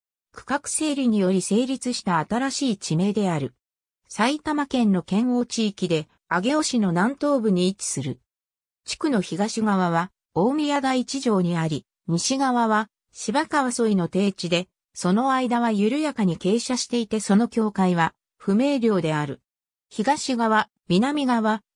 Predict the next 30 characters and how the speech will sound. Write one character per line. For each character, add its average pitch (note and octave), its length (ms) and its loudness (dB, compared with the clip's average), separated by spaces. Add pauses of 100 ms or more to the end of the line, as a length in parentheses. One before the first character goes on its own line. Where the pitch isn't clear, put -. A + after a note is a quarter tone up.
(120)
西 F#3 260 0
側 C4+ 260 2
の C4 120 -2
三 C#4+ 240 -4
方 D4 280 0
を、 D#3+ 140 0 (280)
大 C#4+ 360 2
字 B3+ 100 -4
原 B3 280 0
市 - 120 -10
と A3 120 -2
隣 G#3 180 0
接 F#3+ 320 -4
し、 E3 220 -4 (240)
北 - 220 -4
側 A3 280 2
は、 F3+ 220 2 (200)
大 D4 380 0
字 E3+ 120 -2
上 D#3+ 280 0
尾 A#3 120 2
下 - 260 -4
と A3 100 0
隣 G3+ 220 2
接 - 280 -6
す - 160 -4
る。 D#3 200 -6 (680)
西 F#3 300 0
側 C4+ 260 0
は、 A3+ 220 2